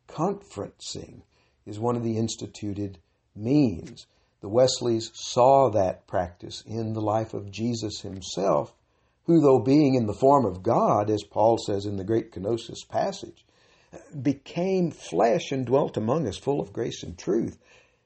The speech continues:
John one fourteen. And in that incarnation, he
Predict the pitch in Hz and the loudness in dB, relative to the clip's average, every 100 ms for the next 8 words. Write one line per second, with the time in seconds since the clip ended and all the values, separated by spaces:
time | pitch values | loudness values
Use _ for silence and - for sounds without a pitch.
0 | _ - 107 113 104 110 95 110 - - | _ -8 -4 -2 -2 -2 -2 -4 -6 -8
1 | 185 190 117 - _ _ 127 123 - 165 | -6 -6 -8 -14 _ _ -4 -4 -2 4
2 | 226 226 202 - 110 123 113 - 113 110 | 4 4 2 -6 0 4 4 2 -2 -4
3 | 104 101 92 98 101 - 107 92 _ _ | -4 -4 -4 -4 -4 -6 -10 -12 _ _
4 | _ _ 135 131 120 | _ _ -8 -6 -8